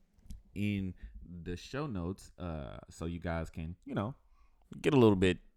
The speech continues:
you know, have a little bit easier access to, to everything. Now, as you guys know, f-, uh, and from, from last week's episode, we started up our, our Discord chat,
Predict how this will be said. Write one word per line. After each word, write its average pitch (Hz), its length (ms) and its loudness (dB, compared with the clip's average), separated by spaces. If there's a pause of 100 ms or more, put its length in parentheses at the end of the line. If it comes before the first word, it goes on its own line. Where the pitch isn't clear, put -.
(440)
you 113 100 -2
know, 90 80 0
have 101 220 2
a 90 40 0
little 90 180 2
bit 82 200 0
easier 85 360 -2
access 78 440 0
to, 71 260 -4 (240)
to 98 100 -2
everything. 90 420 0 (260)
Now, 123 320 2 (840)
as 90 180 0
you 98 60 -6
guys 101 280 4
know, 104 360 0 (420)
f-, - 80 0
uh, 87 600 4
and 80 220 -10 (180)
from, 101 220 -2
from 87 200 -6
last 90 240 2
week's 92 180 -2
episode, 87 420 2 (360)
we 107 680 2
started 107 460 6
up 104 140 2
our, 92 360 4
our 98 140 4
Discord 107 580 0
chat, 117 340 4